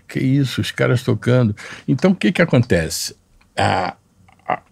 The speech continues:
a música black, a música negra americana, black music, uma força muito grande, porque ela foi influenciando, né?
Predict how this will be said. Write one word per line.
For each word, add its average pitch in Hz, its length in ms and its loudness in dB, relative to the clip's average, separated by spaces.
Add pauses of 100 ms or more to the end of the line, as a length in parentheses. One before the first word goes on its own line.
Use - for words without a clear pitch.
a - 40 0
música 120 480 6
black, 131 380 4
a 107 80 0
música 135 400 4
negra 98 880 4
americana, 87 560 0
black 104 460 0
music, 113 420 4
uma 110 220 -2
força - 360 -8
muito 113 240 -2
grande, 92 520 -4 (440)
porque - 220 -2
ela 113 140 2
foi - 160 0
influenciando, 123 1080 2 (400)
né? 113 240 2